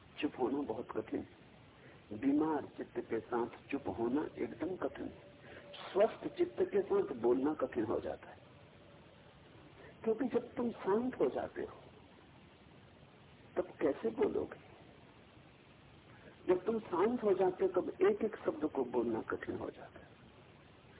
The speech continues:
संतों ने बोला है करुणा के कारण, लेकिन बोलना बड़ी कठिनाई है। भीतर जो गहन शून्य में खड़े हो गए हैं, वहां एक शब्द बनाना भी मुश्किल है।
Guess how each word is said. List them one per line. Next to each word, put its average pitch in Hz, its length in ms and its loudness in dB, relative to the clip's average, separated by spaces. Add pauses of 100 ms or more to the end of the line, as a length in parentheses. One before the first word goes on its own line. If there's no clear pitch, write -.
(380)
संतों 135 300 0
ने 139 120 2
बोला 110 320 2
है - 260 -6 (180)
करुणा 117 360 2
के 113 160 -4
कारण, 110 340 -2 (1160)
लेकिन 117 320 -2
बोलना 127 340 2
बड़ी 110 260 -2
कठिनाई - 480 -4
है। - 240 -10 (2750)
भीतर 180 320 2
जो 147 240 0
गहन 120 380 2
शून्य 120 340 0
में 110 300 -4
खड़े 110 220 -2
हो 107 160 0
गए 101 180 -2
हैं, 110 280 -8 (920)
वहां 113 240 -2 (100)
एक 127 240 -2 (100)
शब्द 120 240 -4
बनाना 98 400 -2
भी 147 280 -2
मुश्किल - 400 -2
है। - 80 -14